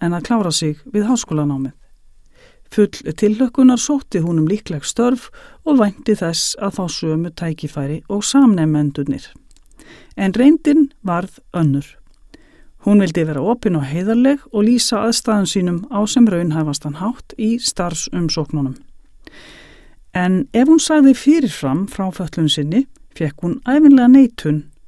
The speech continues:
ef henni var þá yfir höfuð svarað. Ef hún hins vegar sleppti því að segja frá fötluninni, var hún á pappírnum metin að verðleikum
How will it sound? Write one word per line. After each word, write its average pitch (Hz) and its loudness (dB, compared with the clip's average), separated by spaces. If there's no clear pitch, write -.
ef 294 4
henni 185 -4
var 160 -6
þá 160 -8
yfir 160 -6
höfuð 151 -6
svarað. - -4
Ef 170 0
hún 170 0
hins 285 4
vegar 208 4
sleppti 254 -4
því 165 0
að 156 -2
segja 175 -2
frá 156 -8
fötluninni, 160 0
var 254 4
hún 254 8
á 175 -4
pappírnum 202 0
metin 180 -2
að 160 -2
verðleikum 170 0